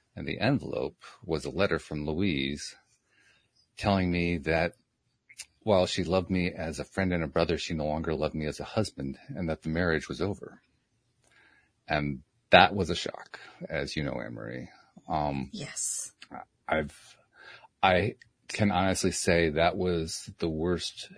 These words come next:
Speaker 1: day of my later adult life. I've never experienced a day that bad, where I was just flying so high and just crashed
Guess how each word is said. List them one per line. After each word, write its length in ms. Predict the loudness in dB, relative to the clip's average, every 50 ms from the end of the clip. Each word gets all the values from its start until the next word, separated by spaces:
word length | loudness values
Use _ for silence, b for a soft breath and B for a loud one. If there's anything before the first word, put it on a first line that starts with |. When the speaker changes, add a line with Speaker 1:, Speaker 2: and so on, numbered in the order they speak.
| -16 -12 -12 -6 2
Speaker 1:
day 480 | 4 6 6 6 6 4 2 0 -2 -6 -10 -16 -20 _ _ -2
of 360 | 0 2 2 2 0 -2 -4
my 580 | -4 -2 0 0 0 0 -2 -4 -4 -6 -10 -12 _ _ _ _ b b b b b b b b
later 320 | 6 8 8 8 8 6
adult 300 | 4 4 4 2 2 2
life. 400 | -2 -4 -4 -6 -10 -14 -18 -20 _ _ -6
I've 200 | -6 -4 -4 -2
never 240 | -4 -4 -2 -4
experienced 400 | -6 -6 -6 -8 -6 -6 -6 -6
a 60 | -8 -6
day 180 | -6 -6 -4
that 240 | -4 -4 -4 -4 -4
bad, 320 | -4 -4 -4 -4 -6 -10 -18 _ _ _ _ _ _ _ _ _ 0
where 200 | 4 6 8 8
I 40 | 8
was 120 | 6 4
just 260 | 2 -2 -2 -4 -4
flying 320 | 2 4 4 4 4 2 0
so 300 | 2 4 6 8 6 6
high 480 | 4 4 2 4 4 2 0 -2 -6 -8
and 260 | -6 -6 -6 -6 -4
just 480 | -4 -4 -4 -4 -4 -6 -12 -12 _
crashed 840 | -20 -14 -6 0 4 4 4 4 4 0 -4 -6 -8 -8 -8 -12